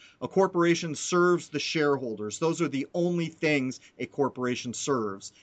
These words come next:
And guess what? The people of this country do not fall into any of those categories, which means we have never had a government for as long back as we can see.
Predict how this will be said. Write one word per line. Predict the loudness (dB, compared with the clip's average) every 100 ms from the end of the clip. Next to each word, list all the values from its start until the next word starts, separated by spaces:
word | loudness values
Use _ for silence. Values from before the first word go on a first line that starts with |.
| -6
And | 0
guess | 2 2 2
what? | 2 2 -4 _ _
The | -10
people | -2 0 2 0
of | 2
this | 0 0
country | -2 -2 -2 -10 -8 -10 -10
do | -6
not | -2 -2 -2
fall | -2 0 0
into | -2 0
any | 0 0
of | 2
those | 0 0
categories, | -2 -2 -2 -2 -2 -4 -8 -2
which | 2 2 4
means | 4 4 0 -6 -16 -4
we | 0 0
have | 0 -2
never | -2 -2 -2 -6 -8 -2
had | 0 0 -4 -4
a | -2
government | 2 2 2 -4 -6 -10 _ _
for | -6 -4
as | 0
long | 0 0
back | 0 -2 -4 _
as | -16 -10
we | -10
can | -10 -12
see. | -12 -16